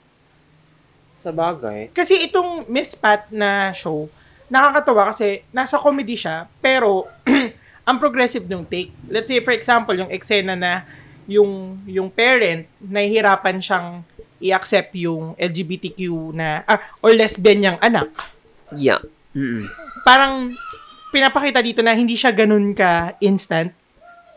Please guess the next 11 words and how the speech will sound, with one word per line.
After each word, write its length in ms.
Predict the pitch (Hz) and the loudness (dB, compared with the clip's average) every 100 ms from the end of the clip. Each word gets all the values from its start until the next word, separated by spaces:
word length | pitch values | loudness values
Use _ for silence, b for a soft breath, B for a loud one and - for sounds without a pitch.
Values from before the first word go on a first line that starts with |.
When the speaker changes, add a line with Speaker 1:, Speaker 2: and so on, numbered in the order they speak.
| _ | _
Speaker 2:
na 140 | - 208 | -2 0
kailangan 480 | 233 233 214 220 220 | 4 6 6 4 2
yung 220 | 220 220 | 0 2
mga 540 | 214 202 196 190 196 - b b _ _ _ | 0 0 0 -4 -6 -14 b b _ _ _
nandun 420 | 196 214 202 214 | -2 0 4 2
din 160 | 202 214 | 4 0
sa 140 | 208 226 | 0 -4
end 320 | 196 196 170 | -2 -4 -6
ng 240 | 185 180 | -6 -6
pagtang-, 560 | 175 175 - 185 185 - | -6 -6 -4 -4 -6 -8
ng, 240 | 180 180 | -6 -6